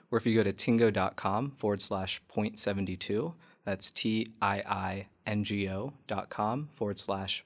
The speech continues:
P O I N T seven two, you can now join a game in which you're competing with other students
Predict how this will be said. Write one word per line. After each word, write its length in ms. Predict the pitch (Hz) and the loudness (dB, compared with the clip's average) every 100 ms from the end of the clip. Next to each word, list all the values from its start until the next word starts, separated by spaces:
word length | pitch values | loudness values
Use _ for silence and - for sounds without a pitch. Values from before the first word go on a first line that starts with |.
| _ | _
P 320 | - 139 147 - | 0 0 0 0
O 240 | 107 107 | -2 -2
I 380 | - 104 107 110 - _ | -4 -2 -4 -6 -12 _
N 280 | 107 117 135 | 0 2 0
T 340 | - 107 98 - - | 0 -2 -4 -8 -14
seven 540 | - - 113 123 131 127 | -4 2 2 2 -2 -4
two, 320 | - 104 90 - _ _ - | -2 0 -2 -6 _ _ -2
you 140 | 131 | 2
can 120 | 127 | 6
now 220 | 131 143 165 | 8 8 4
join 260 | 143 131 | 4 6
a 60 | 113 | 6
game 540 | 95 107 92 85 123 - - _ | 4 2 2 0 -4 -6 -20 _
in 320 | - 104 101 98 | 0 2 2 0
which 420 | 101 101 - - - _ | -2 -2 -4 -6 -14 _
you're 120 | 117 | 0
competing 460 | 117 117 107 120 117 | 4 2 4 4 4
with 160 | 101 92 | 2 -2
other 220 | - 110 117 | 0 2 4
students 720 | - 117 92 98 - - | 2 0 -2 -2 -4 -6